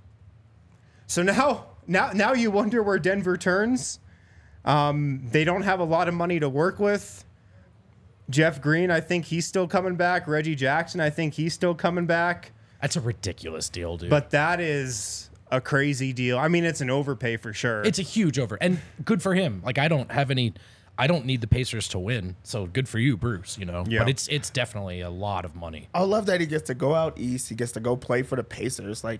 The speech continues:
Speaker 3: you know, nobody
Speaker 2: I
Speaker 3: really
Speaker 2: know.
Speaker 3: thinks about, but he also gets paid, and he took a chance on himself. Um, really one of the last chances he was, you know, telling us,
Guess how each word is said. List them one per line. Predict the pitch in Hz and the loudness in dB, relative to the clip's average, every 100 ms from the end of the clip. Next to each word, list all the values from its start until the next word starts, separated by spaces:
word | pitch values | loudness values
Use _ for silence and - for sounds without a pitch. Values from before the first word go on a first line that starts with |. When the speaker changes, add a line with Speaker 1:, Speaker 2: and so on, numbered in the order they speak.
| - | -10
Speaker 3:
you | 107 - 67 - 78 | -14 -12 -14 -10 -6
know, | 120 123 | -2 -2
nobody | 151 151 | 0 0
Speaker 2:
I | 127 | 2
Speaker 3:
really | 139 | 2
Speaker 2:
know. | 139 | 2
Speaker 3:
thinks | 123 - | 0 -4
about, | 120 - - - | -8 -10 -16 0
but | 190 | 2
he | 220 | 6
also | 214 220 202 | 4 2 0
gets | 196 156 | 0 -2
paid, | - 165 185 123 - - - - | -4 -2 0 -2 -6 -16 -20 0
and | 147 156 | 2 4
he | 151 170 | 2 0
took | 208 196 | 0 0
a | 156 | -2
chance | - 156 156 170 156 | -4 0 0 2 0
on | |
himself. | 147 131 - 123 147 92 - 117 | 0 0 0 0 0 -2 -8 -2
Um, | 120 113 107 - 104 | 0 0 -6 -12 -2
really | 117 190 165 | 2 4 4
one | 147 151 | 4 2
of | |
the | 143 | 0
last | 117 120 165 - | -2 -2 -4 -6
chances | - 135 143 139 - | -4 -4 -2 -4 -4
he | 127 127 | -2 -2
was, | 123 120 | -4 -4
you | 127 | -4
know, | 117 | 0
telling | 147 135 123 | 0 2 2
us, | 143 143 | 2 0